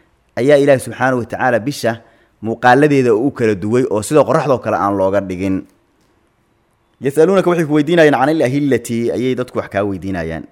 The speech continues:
Ay can xikmati ikhtilaafi al ahillati wax kaa weydiinayaan. Qul, waxaad tidhahdaa, "Hiya,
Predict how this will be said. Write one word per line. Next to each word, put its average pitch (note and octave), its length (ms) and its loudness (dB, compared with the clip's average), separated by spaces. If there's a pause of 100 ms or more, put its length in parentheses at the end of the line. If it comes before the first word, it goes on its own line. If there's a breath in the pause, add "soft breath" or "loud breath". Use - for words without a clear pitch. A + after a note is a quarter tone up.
Ay G2+ 160 -6
can F#2 160 -8
xikmati A#2+ 480 -10
ikhtilaafi A#2 480 -4
al - 80 -6
ahillati A2+ 400 -6
wax G#2 100 -6
kaa A#2 140 -2
weydiinayaan. C3+ 580 -2
Qul, C#3+ 220 0
waxaad A#2 160 -4
tidhahdaa, A2 320 0
"Hiya, C#3 220 0